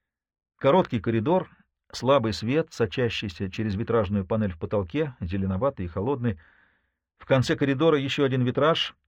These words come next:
отделявший от нас следующее помещение. Мы осторожно прошли вперед, и перед нами открылась длинная низкая комната с такими же витражами под потолком. Камин с левой стороны, книжные полки, журнальный столик в углу,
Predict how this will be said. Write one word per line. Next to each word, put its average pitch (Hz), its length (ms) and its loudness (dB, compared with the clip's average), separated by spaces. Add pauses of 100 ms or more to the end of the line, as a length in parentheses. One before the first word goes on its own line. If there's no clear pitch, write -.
(120)
отделявший 113 640 0
от 110 120 -2
нас 120 260 -2
следующее 110 520 -4
помещение. 101 640 -2 (560)
Мы 107 140 2
осторожно 110 600 0
прошли 104 340 -4
вперед, 123 480 -4 (1000)
и 107 100 -4
перед 139 260 2
нами 196 280 4
открылась 160 500 2
длинная 156 640 0
низкая 131 460 0
комната 143 720 0
с - 80 -14
такими 123 360 -2
же 110 160 0
витражами 110 600 2
под 87 220 -8
потолком. 98 540 -2 (640)
Камин 139 380 4
с - 100 -6
левой 156 220 2
стороны, 147 500 0 (500)
книжные 123 420 0
полки, 147 540 0
журнальный 110 480 2
столик 147 400 0
в 135 40 -2
углу, 135 380 -2